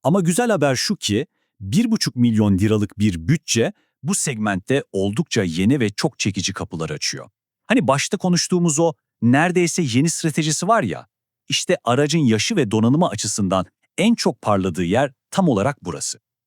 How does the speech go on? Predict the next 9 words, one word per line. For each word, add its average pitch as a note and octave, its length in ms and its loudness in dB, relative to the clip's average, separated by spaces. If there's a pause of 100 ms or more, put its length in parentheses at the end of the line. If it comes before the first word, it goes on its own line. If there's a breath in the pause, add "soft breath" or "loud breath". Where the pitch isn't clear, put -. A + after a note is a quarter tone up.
(140)
Gelin C3+ 320 2 (180)
en A#3 160 2
çok F#3 220 -2
aranan A2 380 0
üç A3+ 220 0
modeli C3+ 400 0 (160)
şöyle G#3+ 380 0
bir E3+ 60 0
karşılaştıralım. G#2 840 -2